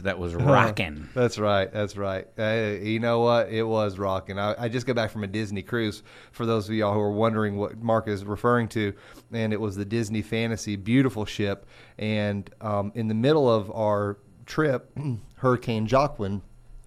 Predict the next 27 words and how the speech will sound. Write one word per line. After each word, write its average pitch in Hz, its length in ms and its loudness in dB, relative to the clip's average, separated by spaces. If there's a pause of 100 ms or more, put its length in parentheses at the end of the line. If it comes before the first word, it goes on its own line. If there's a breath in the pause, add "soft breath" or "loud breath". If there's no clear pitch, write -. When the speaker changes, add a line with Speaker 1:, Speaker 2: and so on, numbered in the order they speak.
(100)
Speaker 2:
stepped - 380 -2
in 110 280 0 (400 loud breath)
and 110 400 -2
kind 113 260 2
of 110 260 -6
detoured 123 580 2
our 104 240 2
trip 110 320 -2
a - 20 -2
little 101 220 -2
bit. 95 220 -4
We 123 120 2
were 120 80 4
able 135 200 4
to 127 60 2
make 120 220 2
our 110 140 2
ports. 98 400 -4
We 107 100 -4
went 104 160 -6
to 98 80 -12
Saint 98 260 -8
Thomas, 117 560 0 (380 soft breath)
um, 98 420 -4
which 104 200 -6
was 98 120 -6
just - 260 -10